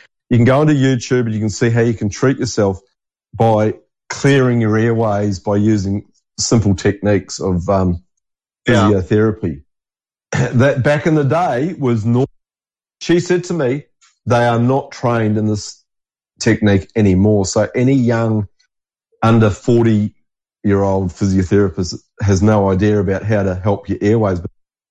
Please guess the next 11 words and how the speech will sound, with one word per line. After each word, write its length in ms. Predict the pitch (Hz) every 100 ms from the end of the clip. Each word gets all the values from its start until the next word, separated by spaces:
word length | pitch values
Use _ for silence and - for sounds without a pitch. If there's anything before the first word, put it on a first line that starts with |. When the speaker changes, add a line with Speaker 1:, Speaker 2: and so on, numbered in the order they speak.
| _ _ _ _ -
Speaker 1:
this 140 | 131
friend 220 | 170 151
of 80 | 117
mine 360 | 127 123 117 - -
<clears throat> 160 | 143 -
and 140 | 160
myself 500 | 147 107 - 160 123
even, 240 | 120 104 110
I'm, 160 | 120 117
I'm 140 | 143 147
still 480 | - 254 233 202